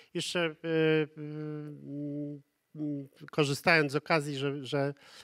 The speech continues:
że państwo nie zadajecie pytań, y, y, chciałem, y, swoją ciekawość, y, y, y, zadowolić. I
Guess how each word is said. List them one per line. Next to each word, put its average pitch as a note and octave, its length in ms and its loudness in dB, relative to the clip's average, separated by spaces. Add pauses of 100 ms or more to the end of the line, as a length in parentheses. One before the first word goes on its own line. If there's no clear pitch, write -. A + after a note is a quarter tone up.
że - 140 -6
państwo E3+ 340 2
nie C3+ 180 4
zadajecie C3+ 520 0
pytań, D3 420 0
y, C#3 40 -4
y, C3+ 960 -4 (1160)
chciałem, C#3+ 580 4 (360)
y, C3 40 -4
swoją C#3+ 460 4
ciekawość, A#2 760 -2
y, A#2 480 -4 (580)
y, A#2 1160 -2 (1500)
y, C3+ 360 -4
zadowolić. B2+ 800 4 (540)
I D#3 520 -4